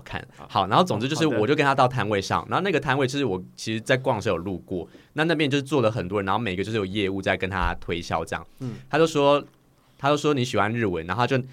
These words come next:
Speaker 1: 他就拿了一本日文的教科书给我，然后就说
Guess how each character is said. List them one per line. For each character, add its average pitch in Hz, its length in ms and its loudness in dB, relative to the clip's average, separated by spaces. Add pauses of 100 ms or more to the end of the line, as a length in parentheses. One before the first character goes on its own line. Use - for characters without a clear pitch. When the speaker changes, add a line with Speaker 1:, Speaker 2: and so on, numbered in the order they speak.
(140)
Speaker 1:
他 - 80 -6
就 156 100 0
拿 117 120 2
了 107 80 2
一 123 60 4
本 92 360 -2
日 127 80 2
文 92 140 2
的 95 80 -2
教 95 180 6
科 92 220 -4
书 87 320 -8
给 82 160 -6
我， 85 220 -10
然 104 100 0
后 165 60 0
就 175 80 -2
说 180 100 -4